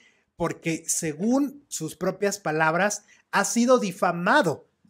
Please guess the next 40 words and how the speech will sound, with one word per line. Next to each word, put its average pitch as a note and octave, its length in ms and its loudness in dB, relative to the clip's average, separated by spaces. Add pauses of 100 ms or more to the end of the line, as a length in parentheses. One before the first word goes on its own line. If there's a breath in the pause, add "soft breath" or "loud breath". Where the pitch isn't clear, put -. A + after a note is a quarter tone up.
(100)
por E3+ 180 0
Ingrid E3+ 340 -2
Coronado. C#3 680 -2
Entonces, E3+ 640 0 (680 loud breath)
este B3 440 2
divorcio, B3 960 2
como E3 240 2
todo F#3 240 2
en G#3+ 80 2
la G#3 100 6
vida, G#3+ 220 6
así A3 320 -4
como, D#4 400 -2
porque, G3 400 0
a F3 100 2
ver, F3 180 2
para E3+ 240 -2
todos G3+ 140 -2
los C4 200 -2
que F3+ 120 0
utilizan F3 460 -2
esta A3 240 -2
palabrita E3+ 480 0
que E3 100 -6
les C#3 140 -6
encanta, C#3 420 -8
¿no? G3 180 -6 (480 soft breath)
Este, D3+ 800 -4 (520)
a E3+ 120 0
ver, C4 360 4
o E3+ 80 -2
sea, F#3 260 -4
pónganlo B3+ 400 6
ahí, B3+ 380 4
es F3+ 200 -2
como B3 480 2
si - 180 -6
ustedes A#3+ 340 4
se C4+ 80 0
divorciaran, A3+ 720 4